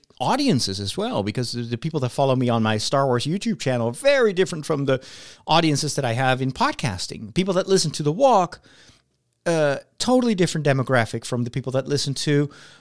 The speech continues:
um, well, for instance, Story Secrets, the, the new podcast that I make for the, for the patrons. And so, uh, f-, for me, it became es-, essential to, first of all, make some choices.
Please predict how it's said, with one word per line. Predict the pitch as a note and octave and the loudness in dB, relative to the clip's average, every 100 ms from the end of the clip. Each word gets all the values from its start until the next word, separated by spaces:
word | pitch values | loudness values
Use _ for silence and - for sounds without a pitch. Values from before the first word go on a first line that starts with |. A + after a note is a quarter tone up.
| _ | _
um, | - C#3 C#3 C#3+ C#3 C#3+ - _ A#3 - - - - _ _ _ _ _ _ - - | -2 2 4 4 2 -4 -12 _ -20 -20 -20 -20 -20 _ _ _ _ _ _ -18 -14
well, | D#3 - E3+ F3+ D#3 | -14 -6 4 4 4
for | C3+ G3+ | 2 4
instance, | A3+ A3 | 4 4
Story | - B3 F#4 | 2 4 4
Secrets, | - - - - - - _ | 4 0 -4 -8 -8 -10 _
the, | C#3 C#3 C3 | -2 0 2
the | C3 | 2
new | C#3 D3+ | 2 2
podcast | C#3 A#2 - F#2 - | 2 -2 -2 -4 -4
that | G#2 | -4
I | |
make | G2+ G2 - | -4 -4 -6
for | G2 G2 | -4 -2
the, | F#2 F2 F2 | -2 -2 -4
for | G#2+ | -6
the | G#2 | -4
patrons. | A2+ G2+ G#2+ G#2+ - _ _ _ _ _ _ C#3+ | -4 -4 -8 -14 -20 _ _ _ _ _ _ -6
And | D3 | 0
so, | F3+ D3+ - - - - _ _ _ - | 2 0 -4 -18 -20 -20 _ _ _ -6
uh, | D3+ C3+ - | -4 -4 -8
f-, | - - _ _ - | -16 -20 _ _ -6
for | F3+ | 0
me, | A3 A3 | 2 2
it | |
became | E3 E3 E3 | 0 0 -2
es-, | - - - - | -2 0 0 0
essential | C#3+ - F#3+ G3+ G3+ C#3+ | 0 2 4 4 2 0
to, | A#2 C#3 B2 - | 0 0 0 -2
first | - F#3+ F3+ | -2 0 2
of | C3+ | 2
all, | |
make | B2+ B2 | 4 2
some | A2 | -2
choices. | - - B2+ B2+ B3 C4+ - | -4 0 2 2 0 -6 -10